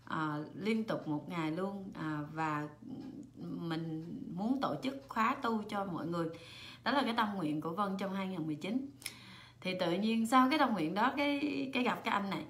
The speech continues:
cái anh nói như vậy, Vân nói: "Wow, ờ, không ngờ, ờ, nó làm cho mình càng muốn tu hơn,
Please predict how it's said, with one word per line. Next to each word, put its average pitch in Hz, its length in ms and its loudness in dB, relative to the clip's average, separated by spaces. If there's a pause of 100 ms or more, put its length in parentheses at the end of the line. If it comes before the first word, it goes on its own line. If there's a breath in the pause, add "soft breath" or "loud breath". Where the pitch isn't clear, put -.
(320 loud breath)
cái 226 100 2
anh 180 140 0
nói 233 180 2
như 254 120 4
vậy, - 160 -4
Vân 185 180 -6
nói: 214 100 -2 (100)
"Wow, 175 360 -4 (720 loud breath)
ờ, 156 380 -2
không 185 260 -4
ngờ, 139 360 -2 (800)
ờ, 156 320 -2 (180)
nó 240 160 2
làm 202 280 4
cho 175 80 -2
mình 156 220 0
càng 156 300 -2
muốn 247 260 0
tu 254 100 2
hơn, 214 340 0